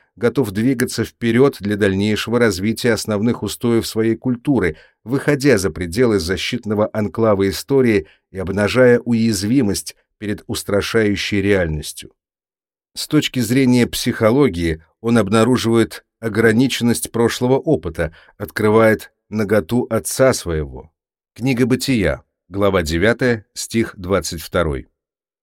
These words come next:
Поэтому он должен бросить вызов истории и соприкоснуться с тем, от чего она его раньше защищала.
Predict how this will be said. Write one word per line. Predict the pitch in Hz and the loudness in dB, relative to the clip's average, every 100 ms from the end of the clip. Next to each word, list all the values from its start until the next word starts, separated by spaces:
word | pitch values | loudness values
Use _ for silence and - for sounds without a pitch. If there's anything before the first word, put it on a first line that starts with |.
| _ | _
Поэтому | - 110 139 139 143 143 | -2 2 4 4 4 2
он | - 131 127 | 4 2 4
должен | 120 131 131 135 | 4 4 4 0
бросить | 113 127 - 135 | 2 2 2 -4
вызов | 110 123 104 - | 0 0 0 -2
истории | 101 - - 139 120 98 | -4 -4 0 2 2 2
и | - 117 | 0 -2
соприкоснуться | - 110 120 123 117 139 123 113 | -2 -4 -2 0 0 -2 -2 -4
с | 104 | -6
тем, | - 143 131 | 0 0 0
от | 117 - | -2 -4
чего | - 113 123 | -2 2 2
она | 117 113 | 4 4
его | 104 104 | 4 4
раньше | 104 98 - 92 | 4 2 -2 -4
защищала. | 85 82 - 80 - 85 69 | -4 -6 -6 -6 -6 -8 -10